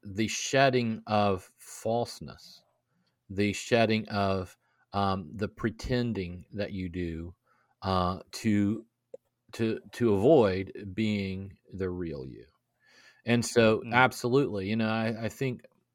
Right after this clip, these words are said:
Speaker 1: uh, uh, Lew-, C S Lewis has, has had an enormous effect on me, of course, and, uh, but particularly, uh, I think the book I found most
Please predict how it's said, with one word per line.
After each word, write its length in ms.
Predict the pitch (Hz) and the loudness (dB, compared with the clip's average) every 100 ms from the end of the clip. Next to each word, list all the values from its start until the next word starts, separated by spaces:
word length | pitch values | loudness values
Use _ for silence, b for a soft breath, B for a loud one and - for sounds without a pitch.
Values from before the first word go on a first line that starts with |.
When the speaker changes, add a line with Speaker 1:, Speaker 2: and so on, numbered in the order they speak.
| _ - | _ -4
Speaker 1:
uh, 260 | 113 110 - _ _ _ _ _ _ _ _ _ _ _ _ - | -2 -2 -6 _ _ _ _ _ _ _ _ _ _ _ _ -12
uh, 100 | - - - - 110 - | -10 -10 -12 -12 -16 -10
Lew-, 480 | 139 170 156 135 131 | 0 2 2 -2 -8
C 160 | - 139 | -4 -2
S 120 | - | -2
Lewis 140 | 107 | -2
has, 200 | 113 101 90 | 0 0 -2
has 140 | - | -6
had 180 | 98 92 - | -4 -6 -10
an 160 | 104 95 | -12 -10
enormous 640 | 98 120 143 95 - - _ | -6 -4 -4 -6 -10 -20 _
effect 400 | 92 - 87 - | -12 -6 -6 -6
on 140 | 82 80 | -12 -12
me, 180 | 90 | -12
of 80 | 131 | -12
course, 400 | - 101 120 _ - | -8 -6 -6 _ -12
and, 220 | 95 92 _ b b b b | -10 -10 _ b b b b
uh, 220 | - 123 113 | 2 2 4
but 240 | 120 - | 0 0
particularly, 800 | 143 - 202 208 185 135 123 - | -4 -4 -2 2 4 4 2 0
uh, 120 | 113 | -4
I 100 | 107 | -4
think 260 | 107 135 123 | -4 -6 -8
the 60 | 107 | -6
book 280 | 120 120 | -4 -4
I 120 | 107 104 | -4 -8
found 500 | - 107 107 104 92 | -6 -6 -4 -4 -6
most 800 | 101 107 123 - - - - | -2 0 0 -2 -10 -16 -20